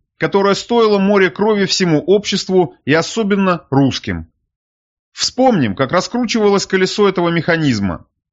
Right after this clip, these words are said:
Евно Азеф возглавил боевую организацию эсеров, а жертвы, которые понесло от неё чиновничество, были поистине массовыми.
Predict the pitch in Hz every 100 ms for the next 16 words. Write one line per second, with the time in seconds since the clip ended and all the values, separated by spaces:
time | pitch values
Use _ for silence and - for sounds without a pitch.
0 | _ _ _ _ _ 101 139 233 233 214
1 | 165 165 180 123 - _ _ - 156 165
2 | 214 226 214 175 180 190 175 240 226 185
3 | 170 185 180 202 196 - 185 175 175 -
4 | 151 110 85 _ _ _ - 123 131 247
5 | 233 165 135 165 185 175 156 180 190 -
6 | 190 147 160 156 135 - 196 233 214 180
7 | 135 135 120 101 _ 131 180 226 214 202
8 | 202 196 - 190 180 156 - 143 135 -
9 | 123 107 101 82